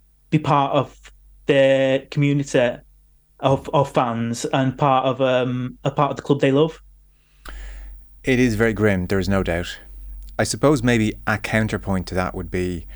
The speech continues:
Speaker 2: nobody has to be an expert in these matters to understand very quickly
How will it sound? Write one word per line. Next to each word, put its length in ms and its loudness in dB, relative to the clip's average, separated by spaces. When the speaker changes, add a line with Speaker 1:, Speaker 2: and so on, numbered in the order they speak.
Speaker 2:
nobody 400 4
has 200 0
to 80 -6
be 120 0
an 60 0
expert 680 -4
in 140 -2
these 200 -2
matters 360 0
to 120 -4
understand 400 0
very 180 0
quickly 540 -2